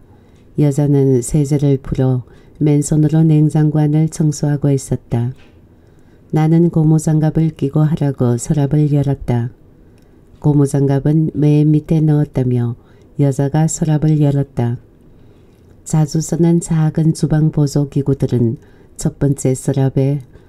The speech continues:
자주 쓰지 않는 기구는 두 번째 서랍에 넣었고 비닐 제품들은 한꺼번에 모아 세 번째 서랍에 넣었다며 방긋 웃으며 말했다. 나는 여자의 웃는 모습과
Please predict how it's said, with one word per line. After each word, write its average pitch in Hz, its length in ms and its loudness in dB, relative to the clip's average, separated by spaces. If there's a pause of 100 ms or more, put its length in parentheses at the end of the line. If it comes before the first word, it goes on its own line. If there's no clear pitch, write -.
(260)
자주 156 360 0
쓰지 151 360 0
않는 147 300 2
기구는 131 580 0 (380)
두 151 180 2
번째 151 480 0
서랍에 147 500 -2
넣었고 135 560 -2 (580)
비닐 165 360 4
제품들은 135 800 -2 (220)
한꺼번에 139 600 -2
모아 135 480 0
세 - 280 -4
번째 151 380 -2
서랍에 151 480 -2
넣었다며 127 800 -2
방긋 139 560 -4
웃으며 147 400 -4
말했다. 139 680 -4 (1080)
나는 160 400 2
여자의 156 420 0
웃는 151 380 2
모습과 131 720 -4